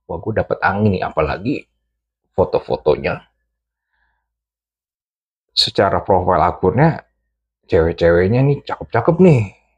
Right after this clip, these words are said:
Pasti di ini dong, di, lu samber lah. Nah, beberapa modusnya ketika lu udah deket banget, salah satunya adalah ini, ngajakin lu V C S, video call sex. Dan ketika lu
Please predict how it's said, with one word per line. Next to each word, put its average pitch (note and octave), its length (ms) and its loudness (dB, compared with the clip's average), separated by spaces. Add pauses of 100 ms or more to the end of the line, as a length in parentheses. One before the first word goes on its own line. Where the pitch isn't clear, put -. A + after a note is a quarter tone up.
(280)
Pasti G2 300 0
di F2+ 180 2
ini B2+ 140 2
dong, G#2 420 2
di, D#2+ 160 0 (1000)
lu F2+ 80 -8
samber G#2 420 2
lah. D3 240 4 (640)
Nah, A2 100 2
beberapa G3 320 4
modusnya G3+ 800 2 (920)
ketika G#2+ 400 2
lu G#2 240 4
udah G2 160 4
deket - 240 -2
banget, D#2+ 400 -2
salah G#2+ 160 0
satunya A#2+ 480 2
adalah F2+ 300 2
ini, D2+ 340 -10
ngajakin F2 480 -4 (240)
lu G2 220 2 (760)
V - 60 -20 (100)
C - 160 -4
S, - 180 -4 (460)
video D#2+ 160 4
call D#2 220 0
sex. D2 200 -6 (920)
Dan E2+ 140 -2
ketika D#2 400 0
lu D2+ 320 0